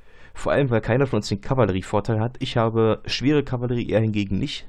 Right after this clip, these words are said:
so gute schwere. Dafür hat er aber Kopfgeldmeinen, die die Rüstung von meinen Kataphrакten locker zerschlägt. Also ist es eine sehr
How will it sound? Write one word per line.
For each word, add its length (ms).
so 160
gute 220
schwere. 400
Dafür 300
hat 100
er 140
aber 260
Kopfgeldmeinen, 800
die 80
die 380
Rüstung 320
von 160
meinen 200
Kataphrакten 480
locker 180
zerschlägt. 540
Also 180
ist 100
es 200
eine 120
sehr 520